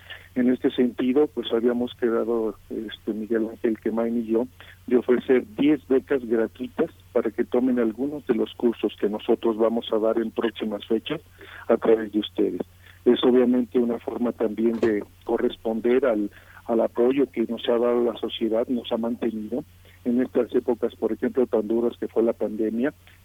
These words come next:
Sí sufrimos al igual que todas las universidades, pero tanto los estudiantes como los docentes han hecho su mejor esfuerzo. Siguen confiando en nosotros y obviamente es una forma de retribuir a la sociedad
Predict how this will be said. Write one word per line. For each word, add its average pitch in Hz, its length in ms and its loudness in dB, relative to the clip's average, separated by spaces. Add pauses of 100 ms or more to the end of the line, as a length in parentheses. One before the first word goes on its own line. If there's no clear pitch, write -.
Sí 156 140 -4
sufrimos 151 580 0
al 120 120 2
igual 123 280 2
que 123 100 0
todas 120 340 0
las 117 180 -2
universidades, 110 760 0 (120)
pero 104 260 -2 (560)
tanto 117 640 2
los 113 280 -2
estudiantes 131 840 -2
como 117 240 -2
los 107 220 -4
docentes 117 600 -4
han 135 140 -4
hecho 131 200 -6
su - 120 -6
mejor 113 300 -2
esfuerzo. 107 520 -2 (440)
Siguen 143 340 4
confiando 117 600 0
en 104 80 -6
nosotros 113 580 -2 (260)
y 127 100 2
obviamente 123 460 2
es - 80 -6
una 123 200 0
forma 120 320 0
de 113 120 -2
retribuir 117 640 0
a 131 40 2
la 117 140 -2
sociedad 120 460 -2